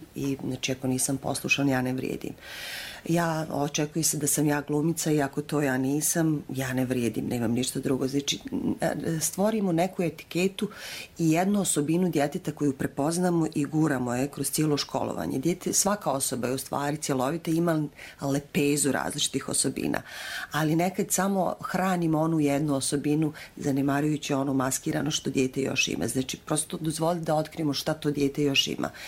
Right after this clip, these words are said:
E, zašto je dijete samopouzdano, isto važno da razumijemo. Nekad je opravdano samopouzdano,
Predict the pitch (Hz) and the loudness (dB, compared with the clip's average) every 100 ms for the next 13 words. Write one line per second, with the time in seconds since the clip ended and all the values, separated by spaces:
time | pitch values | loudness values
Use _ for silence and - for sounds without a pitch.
0 | - - - - 170 226 226 185 156 151 | -12 -12 -8 -2 2 2 2 0 2 0
1 | 151 - 170 170 - 160 160 165 160 160 | 2 0 2 0 0 0 2 2 4 2
2 | 156 151 147 - - 131 123 135 131 143 | 0 -2 -2 -2 -2 -2 0 -2 -2 -2
3 | 135 131 135 131 139 151 139 127 - 120 | -4 -4 0 2 2 -2 -2 -2 -4 -6
4 | - 135 143 156 170 170 170 170 170 165 | -2 0 2 2 2 0 0 0 0 0
5 | 175 180 - 175 170 | 0 0 0 0 0